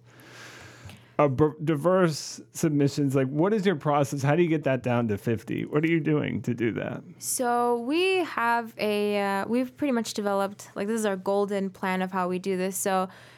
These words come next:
Speaker 2: you're right, we got, we get four hundred submissions, and then we work with our submissions editor. Um, this person is actually in charge of all the submissions. So one of the first things we do is we make sure that the people that submitted to us know that we got their submissions.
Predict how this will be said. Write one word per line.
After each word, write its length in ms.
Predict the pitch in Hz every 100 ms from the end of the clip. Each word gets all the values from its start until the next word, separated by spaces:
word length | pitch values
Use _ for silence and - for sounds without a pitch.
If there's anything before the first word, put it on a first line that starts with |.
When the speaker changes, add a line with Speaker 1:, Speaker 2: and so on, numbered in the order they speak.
| -
Speaker 2:
you're 120 | - 254
right, 80 |
we 80 | 226
got, 200 | 226 202
we 140 | - 214
get 300 | 220 196 - -
four 180 | 269 302
hundred 600 | 311 302 294 285 285 262 -
submissions, 760 | - 254 226 226 226 220 226 -
and 320 | - 214 214 202
then 640 | 214 208 208 202 208 202
we 440 | - 202 214 214 214
work 280 | 208 208 208
with 160 | 214
our 140 | 208 196
submissions 880 | - 208 233 240 247 220 220 202 -
editor. 580 | 208 208 196 196 220 247 -
Um, 200 | 208 202
this 140 | 202
person 260 | - 214 214
is 100 | 202
actually 240 | 196 -
in 60 | 202
charge 240 | 202 202
of 100 | 202 208
all 140 | 226
the 140 | 240 262
submissions. 560 | 226 214 208 214 240 - - - -
So 280 | - 226 220
one 100 | 247
of 60 |
the 80 | 277
first 160 | 302 285
things 160 | 269
we 100 | 247
do 220 | 226 240
is 180 | 226 208
we 160 | 220 226
make 180 | 214 214
sure 360 | 233 214 208 - -
that 120 | 208
the 80 | 214
people 360 | 247 233 226
that 180 | 214 202
submitted 300 | - 311 320
to 100 | 262
us 180 | 233 -
know 180 | 220 226
that 120 | 208
we 120 | 208
got 240 | 208 202 -
their 80 | 214
submissions. 640 | - 196 202 - - 214